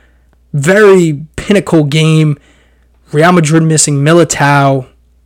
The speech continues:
and, you know, they didn't think they were gonna have Modric. He wound up being healthy to play.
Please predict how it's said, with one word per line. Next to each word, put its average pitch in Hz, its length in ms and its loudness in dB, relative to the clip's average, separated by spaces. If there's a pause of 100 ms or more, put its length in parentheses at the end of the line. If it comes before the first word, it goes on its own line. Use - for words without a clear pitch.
(320)
and, 127 540 -10
you 139 100 -2
know, 131 100 -4
they 147 160 2
didn't 160 140 0
think 156 140 -4
they 160 80 2
were 151 60 0
gonna 147 120 -4
have 139 140 -4
Modric. 165 560 0
He 175 120 -4
wound 160 280 -2
up 151 100 -8
being 139 220 -4
healthy 151 320 -2
to 139 40 -12
play. 160 460 0